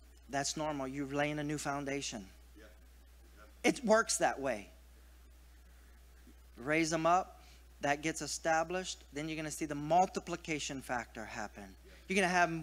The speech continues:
Speaker 1: young men walking in off the streets, go from drugs one week, and then six months later, they are equipped, they are strong, they're functioning in ministry, and within a sh-, few short years,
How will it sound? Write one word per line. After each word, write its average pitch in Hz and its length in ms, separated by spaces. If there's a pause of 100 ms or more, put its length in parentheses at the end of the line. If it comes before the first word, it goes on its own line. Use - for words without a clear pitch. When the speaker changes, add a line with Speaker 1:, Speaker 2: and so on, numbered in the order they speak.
Speaker 1:
young 190 320
men 185 260
walking 175 380
in 170 100
off 165 260
the 160 80
streets, - 680 (500)
go 165 180
from 151 460 (260)
drugs 170 440
one 170 240
week, 175 220
and 151 120
then 139 100
six - 360
months 160 300
later, 175 340 (360)
they 151 180
are 123 440 (180)
equipped, 196 720 (140)
they 143 120
are 123 140
strong, 190 560
they're 156 140 (440)
functioning 190 520
in 160 180
ministry, 196 500 (240)
and 180 80
within 180 300
a 165 60
sh-, - 140
few 196 280
short 196 320
years, 208 460